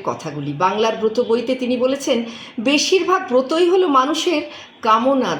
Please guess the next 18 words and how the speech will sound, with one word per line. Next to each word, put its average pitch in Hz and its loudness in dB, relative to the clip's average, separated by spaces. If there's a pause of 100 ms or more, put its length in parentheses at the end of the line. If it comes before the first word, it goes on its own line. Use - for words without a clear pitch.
ব্রত, 131 -2 (280)
কোথাও 302 0
বৃষ্টির 247 0
কামনায়, 262 2
কোথাও 240 0
শস্য, 254 4 (240)
কোথাও 247 2
সন্তান 254 2
বা 214 0
কোথাও 208 -4
স্বামীর 202 -2
মঙ্গল 139 -2
কামনায়। 139 -4 (280)
আর 214 0
হালখাতার 220 0
পুজো 311 2
তবে 302 2 (520)
ব্যবসায়ীদের 277 0